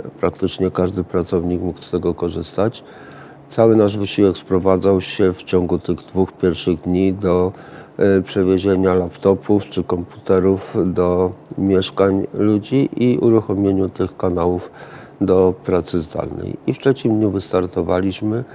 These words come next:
I teraz jeden aspekt to jest praca naszych, e, pracowników,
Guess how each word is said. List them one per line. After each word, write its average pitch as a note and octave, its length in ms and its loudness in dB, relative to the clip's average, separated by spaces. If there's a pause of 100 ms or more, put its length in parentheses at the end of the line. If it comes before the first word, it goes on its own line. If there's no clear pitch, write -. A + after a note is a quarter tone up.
(460)
I G#2+ 80 0
teraz A2 540 2 (240)
jeden B2 380 6
aspekt A2+ 600 0
to G#2+ 100 4
jest G#2 440 2 (120)
praca F#2+ 320 2
naszych, F#2 600 0 (440)
e, G2 40 0
pracowników, G2 920 -2